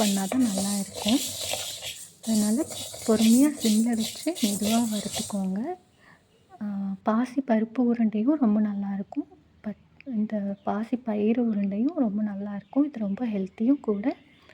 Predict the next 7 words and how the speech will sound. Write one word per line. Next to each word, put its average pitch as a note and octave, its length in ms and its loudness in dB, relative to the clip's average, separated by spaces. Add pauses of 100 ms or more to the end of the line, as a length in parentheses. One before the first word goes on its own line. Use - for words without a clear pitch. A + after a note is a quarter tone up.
(480)
இது A#3 120 0
கூட B3+ 300 2
நாட்டு A3+ 540 4
சர்க்கரை A#3+ 340 0
வச்சும் C#4+ 400 4
நம்ம G#3+ 160 4 (120)
பண்ணலாம். G#3 460 2